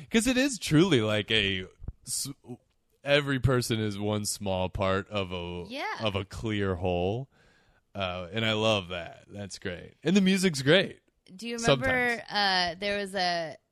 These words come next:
Speaker 2: a viral video of a girl who was, like, playing the drums in a band.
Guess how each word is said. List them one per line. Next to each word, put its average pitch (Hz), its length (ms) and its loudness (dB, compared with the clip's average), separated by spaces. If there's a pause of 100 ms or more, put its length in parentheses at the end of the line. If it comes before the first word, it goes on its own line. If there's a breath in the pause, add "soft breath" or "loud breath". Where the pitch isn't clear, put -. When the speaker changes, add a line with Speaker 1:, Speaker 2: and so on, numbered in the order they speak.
Speaker 2:
a 180 100 -8
viral 180 380 -2
video 175 300 -6
of 165 140 -2
a 165 60 -8
girl 165 460 -2
who 165 300 -6
was, 160 320 -8
like, 165 220 -12
playing 165 400 -8
the 165 80 -10
drums 160 600 -8
in 170 160 -8
a 156 100 -6
band. 156 560 -8